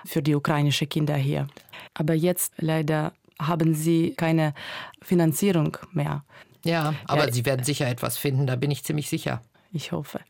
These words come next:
Speaker 2: Mhm.
Speaker 1: Und, äh, ich bin jetzt im Jobcenter.
Speaker 2: Was ist so Ihre Perspektive in den nächsten Monaten? Was möchten Sie in Berlin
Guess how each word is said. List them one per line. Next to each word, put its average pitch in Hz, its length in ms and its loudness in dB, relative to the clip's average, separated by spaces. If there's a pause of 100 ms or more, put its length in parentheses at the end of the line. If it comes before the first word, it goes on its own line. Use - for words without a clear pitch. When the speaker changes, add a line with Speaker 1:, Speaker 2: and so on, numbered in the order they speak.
(160)
Speaker 2:
Mhm. 151 320 0 (100)
Speaker 1:
Und, 170 380 2
äh, 156 220 2
ich - 200 -2
bin 170 140 4
jetzt 165 300 0
im 156 220 0
Jobcenter. 143 680 -2 (540)
Speaker 2:
Was 180 220 0
ist - 200 0
so 233 140 2
Ihre 180 240 0
Perspektive 190 880 0
in 151 220 0
den 151 180 2
nächsten 151 360 0
Monaten? 151 720 2
Was 156 180 -2
möchten 175 360 -2
Sie 156 240 -2
in 156 140 0
Berlin 151 720 0